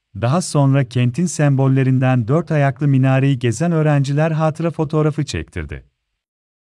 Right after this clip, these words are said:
Ardından Akademi Üniversiteyi geçen öğrencilere merkezin çalışmaları anlatıldı. Etkinlik, öğrencilere yiyecek ve içecek ikramlarıyla sona erdi.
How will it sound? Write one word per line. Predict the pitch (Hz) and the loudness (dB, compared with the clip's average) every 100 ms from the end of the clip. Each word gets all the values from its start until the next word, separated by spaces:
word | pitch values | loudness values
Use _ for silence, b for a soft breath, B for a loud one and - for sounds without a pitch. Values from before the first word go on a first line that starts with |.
| _ _ _ _ _ - | _ _ _ _ _ -2
Ardından | 113 123 123 123 147 180 | 0 2 2 2 2 0
Akademi | 127 113 127 123 160 | -4 -4 0 2 2
Üniversiteyi | 165 139 135 127 - 127 135 127 | 2 2 2 0 -4 -2 0 0
geçen | 120 110 170 | -2 -2 -2
öğrencilere | 160 147 139 131 135 139 170 | 0 2 2 0 0 0 0
merkezin | 156 151 156 143 180 | 0 0 -2 -4 -4
çalışmaları | 170 156 147 156 156 151 123 | -2 -2 -2 -2 0 0 0
anlatıldı. | 82 78 - 80 76 65 _ _ _ _ _ _ _ _ _ _ _ _ _ _ 113 | -4 -8 -10 -10 -10 -14 _ _ _ _ _ _ _ _ _ _ _ _ _ _ -4
Etkinlik, | 107 - 117 90 120 - _ | -2 0 0 0 -4 -8 _
öğrencilere | 117 120 135 131 127 135 151 | -2 2 4 2 2 0 2
yiyecek | 160 139 117 131 127 - | 2 0 0 -2 -4 -4
ve | 113 | -4
içecek | 104 110 113 170 165 | -4 -4 -2 -2 -2
ikramlarıyla | 147 143 135 139 143 170 165 | -2 2 2 2 2 0 -2
sona | - 139 101 | 0 0 0
erdi. | 80 73 71 | -4 -6 -12